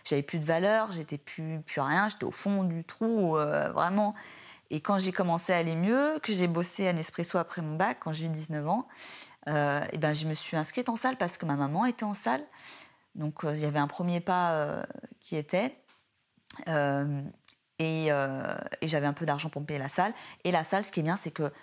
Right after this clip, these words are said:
t'y vas quand tu veux. Tu peux faire ce que tu veux. Donc, c'est pas tu as un club qui t'impose des horaires avec un entraînement. Et ça,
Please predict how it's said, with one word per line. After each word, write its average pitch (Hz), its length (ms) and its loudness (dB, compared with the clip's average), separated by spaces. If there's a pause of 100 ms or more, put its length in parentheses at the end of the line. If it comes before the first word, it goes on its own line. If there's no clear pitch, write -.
(260)
t'y - 140 -4
vas 180 140 0
quand 180 160 -6
tu - 180 -6
veux. 143 180 -6 (680)
Tu - 180 -2
peux 214 120 0
faire 208 200 0
ce - 80 -4
que 214 100 -4
tu 196 240 -2
veux. 151 240 -4 (100)
Donc, 175 280 0
c'est 160 440 -2
pas 208 140 2
tu 170 300 -2
as 156 240 2
un 165 120 2
club 160 440 2 (200)
qui - 120 -14
t'impose 160 360 0
des 165 220 2
horaires 151 500 2
avec 160 300 2
un 170 140 0
entraînement. 160 540 0 (260)
Et - 100 0
ça, 175 300 2